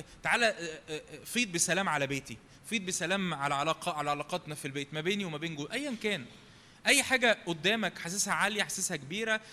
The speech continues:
احتياج أو ألم أو وجع، ابتدي ارميها قدام ربنا، اعلنها قدام ربنا، وأنت مصدق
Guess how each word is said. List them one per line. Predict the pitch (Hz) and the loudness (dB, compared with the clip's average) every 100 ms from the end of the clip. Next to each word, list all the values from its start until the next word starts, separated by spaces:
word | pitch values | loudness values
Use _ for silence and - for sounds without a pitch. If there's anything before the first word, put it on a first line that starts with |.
| - | -12
احتياج | 143 - 160 160 208 220 180 | -10 -8 -6 -2 0 -2 -2
أو | 143 143 190 | -4 0 0
ألم | 214 | 0
أو | 208 156 147 | 0 -2 0
وجع، | 208 247 262 - - | 2 2 0 -4 -14
ابتدي | - - 214 185 | -6 0 2 2
ارميها | 175 202 | -2 -2
قدام | 160 151 156 | -2 -2 0
ربنا، | 135 131 135 | 0 -2 0
اعلنها | 143 180 180 | 0 0 -2
قدام | 147 180 | -2 -2
ربنا، | 160 147 202 269 - - - - - | -4 -2 -2 -2 -8 -20 -20 -14 0
وأنت | 208 214 | 2 2
مصدق | 185 233 226 226 | 2 2 0 0